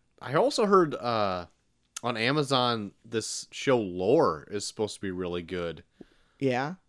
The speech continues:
Speaker 1: Yeah. It's, it's, like, based off a podcast or something.
Speaker 2: Okay.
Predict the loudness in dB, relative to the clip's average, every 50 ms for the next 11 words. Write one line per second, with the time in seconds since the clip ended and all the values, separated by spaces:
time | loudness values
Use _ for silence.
0 | _ _ -8 -4 0 0 0 0 0 -4 -8 -14 -16 -14 -8 -8 -4 0 2 2
1 | 2 2 0 0 0 2 2 2 2 2 0 -6 -6 -4 0 0 0 0 0 0
2 | 0 0 0 0 -4 -6 -6 -6 -6 -4 -2 -4 -4 -2 -2 -2 -2 -2 -6 -8
3 | -8 -8 -4 -4 -4 -4 -4 -6